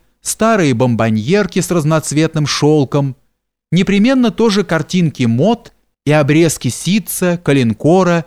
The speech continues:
шёлковых материй, лент и кружев. Эти лоскутья именно и привлекали нас в гардеробную. Пока няня болтает с Дуняшей и Настей, мы роемся в этих шёлковых тряпках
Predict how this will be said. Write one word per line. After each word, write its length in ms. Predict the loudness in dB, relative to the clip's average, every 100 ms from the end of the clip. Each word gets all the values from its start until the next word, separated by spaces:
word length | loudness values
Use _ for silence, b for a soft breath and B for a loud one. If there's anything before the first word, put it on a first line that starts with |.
| _
шёлковых 680 | -4 0 0 0 -2 -2 -2
материй, 720 | -4 -2 -2 0 0 -2 -6 -4
лент 520 | 0 0 0 -4 -10 _
и 80 | -6
кружев. 680 | -2 0 0 -2 -8 -14 _ _ _ _ _ _ _
Эти 220 | -2 0 0
лоскутья 920 | 0 -2 -2 -2 -2 -2 -2 -2 -6 _ _
именно 400 | -2 2 2 2
и 120 | 0 0
привлекали 680 | -2 0 0 0 0 0
нас 480 | 0 0 -2 -6 -10 _
в 80 | -4
гардеробную. 880 | -2 0 2 2 2 0 -6 -8 _ _ _ _ _ _ _ _ _ _ _ _ _ _ _
Пока 320 | -4 0 0
няня 360 | 0 0 0 0
болтает 600 | 0 0 0 2 2 0
с 80 | -2
Дуняшей 680 | 0 2 2 0 0 0
и 20 |
Настей, 680 | 0 2 0 -2 -4 -6 -8 _ _ _ _
мы 240 | 0 2 4
роемся 500 | 4 2 0 0 0
в 40 |
этих 240 | 0 -2
шёлковых 580 | -2 0 0 0 -2 -2
тряпках 680 | -2 0 0 -2 -4 -6 -8